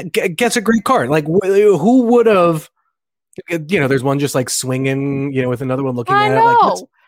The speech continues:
Speaker 2: Like,
Speaker 1: like,
Speaker 2: you think about
Speaker 1: who
Speaker 2: Tangela and you're like, "Oh, that's probably not gonna be a great Pokemon card." And then you
Speaker 1: Right.
Speaker 2: see the art for it and you're like, "Oh, wait, I'm actually wrong."
Speaker 1: Yeah, uh, caller, caller says, "Didn't they come out and say it's boxes, it's boxes exclusives, no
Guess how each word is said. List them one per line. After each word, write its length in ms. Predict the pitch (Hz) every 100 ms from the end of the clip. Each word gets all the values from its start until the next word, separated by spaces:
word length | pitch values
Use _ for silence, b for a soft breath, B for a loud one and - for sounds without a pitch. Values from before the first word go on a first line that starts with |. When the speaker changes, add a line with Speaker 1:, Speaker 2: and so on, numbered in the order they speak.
| -
Speaker 2:
Like, 80 | 339
Speaker 1:
like, 80 | 339
Speaker 2:
you 60 | 339
think 180 | 392 262
about 220 | 339 262
Speaker 1:
who 40 | 254
Speaker 2:
Tangela 480 | 277 277 214 202
and 100 | 190
you're 140 | 196 214
like, 340 | 208 202 196 262
"Oh, 200 | 277 208
that's 200 | 240 -
probably 260 | 226 208
not 140 | 185 180
gonna 100 | 180
be 120 | 175
a 60 |
great 260 | 165 165 165
Pokemon 420 | 156 156 175 185
card." 320 | 226 226 233 254
And 120 | 208
then 220 | 208 226
you 80 | 226
Speaker 1:
Right. 120 | 247
Speaker 2:
see 280 | - 247 254
the 140 | 254 220
art 320 | 208 240 - -
for 200 | 208 208
it 80 | 185
and 80 |
you're 120 | 240 285
like, 220 | 311 - -
"Oh, 280 | 415 254 285
wait, 220 | 330 208 247
I'm 140 | 277
actually 340 | 208 208 262
wrong." 360 | 302 349 233 - _ _ _ _ _ _ _ _ _ _ _ _ -
Speaker 1:
Yeah, 160 | 117 -
uh, 220 | 143 139
caller, 320 | 139 170 170
caller 220 | 139 190 170
says, 180 | 156
"Didn't 200 | 127 202
they 100 | 196
come 180 | - 170
out 220 | 160 156
and 100 | 143
say 300 | - 143 143
it's 120 | 127 110
boxes, 960 | 107 135 135 - 143 139 135 135 127
it's 120 | 107
boxes 420 | 104 143 139 143
exclusives, 500 | 131 - 131 120 117
no 140 | 123